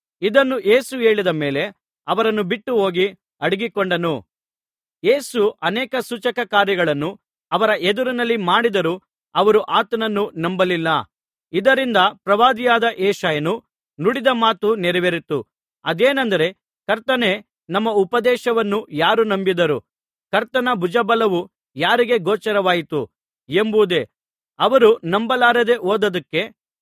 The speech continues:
ಯೆಶಾಯನು ಮತ್ತೊಂದು ಮಾತಿನಲ್ಲಿ ಕಾರಣವನ್ನು ಸೂಚಿಸಿದ್ದಾನೆ. ಅದೇನೆಂದರೆ, ಅವರು ಕಣ್ಣಿನಿಂದ ಕಾಣದೆ, ಹೃದಯದಿಂದ ಗ್ರಹಿಸದೆ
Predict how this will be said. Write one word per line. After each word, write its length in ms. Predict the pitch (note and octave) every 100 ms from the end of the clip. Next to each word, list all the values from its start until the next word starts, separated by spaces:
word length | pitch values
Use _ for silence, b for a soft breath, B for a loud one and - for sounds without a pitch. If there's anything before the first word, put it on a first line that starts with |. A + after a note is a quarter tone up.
| _
ಯೆಶಾಯನು 580 | C#3+ A#3+ B3+ C4 A3+ A3
ಮತ್ತೊಂದು 580 | G#3 D#3 G#3 - C4 B3
ಮಾತಿನಲ್ಲಿ 640 | G#3 G3 - F#3 D#3+ F3 A3 _ _ _ _
ಕಾರಣವನ್ನು 640 | F#3 B3 B3+ A#3 G3+ A3+
ಸೂಚಿಸಿದ್ದಾನೆ. 920 | - G#3 G#3 G3+ G3+ F3+ E3 E3 A#2 _ _ _ _ _
ಅದೇನೆಂದರೆ, 760 | E3+ F#3+ C#4 C#4 A#3+ F#3+ G#3+ _ _ -
ಅವರು 280 | G#3+ A#3 A3+
ಕಣ್ಣಿನಿಂದ 540 | A3+ B3+ C4+ C4 A#3+ B3 A#3+
ಕಾಣದೆ, 560 | G3+ G3 E3+ E3+ A3 _ _ _
ಹೃದಯದಿಂದ 560 | C#3+ G3+ C4 B3+ A#3+ A#3+ B3
ಗ್ರಹಿಸದೆ 640 | E3+ G3+ A#3+ - E3+ F3